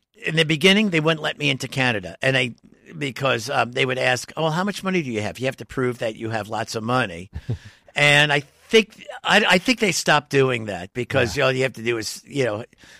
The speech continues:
Speaker 1: 'cause everybody has credit cards, and they can't tell how much money is in your bank or not.
Speaker 2: Yeah, they ask
Speaker 1: But
Speaker 2: you what you're doing, I think, still in Canada.
Speaker 1: Yes,
Speaker 2: But
Speaker 1: uh,
Speaker 2: if you didn't have a good answer, they might, you know,
Speaker 1: Yes.
Speaker 2: he-, hesitate.
Speaker 1: So this is,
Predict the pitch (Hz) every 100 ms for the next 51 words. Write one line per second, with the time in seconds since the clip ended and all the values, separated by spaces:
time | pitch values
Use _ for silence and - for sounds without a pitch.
0 | - 127 185 175 147 135 139 127 - 143
1 | 131 123 104 87 - 110 113 135 120 -
2 | 127 113 117 110 117 110 107 98 92 113
3 | 98 98 110 104 - 95 92 85 90 110
4 | 98 120 226 - 143 160 - 120 113 135
5 | 110 90 90 - 85 - - 90 82 104
6 | 104 190 160 156 143 113 117 113 117 -
7 | 139 156 156 147 127 120 123 120 135 127
8 | 107 95 98 95 92 85 - - - 123
9 | 165 165 147 117 123 104 101 98 80 -
10 | - 185 165 190 190 208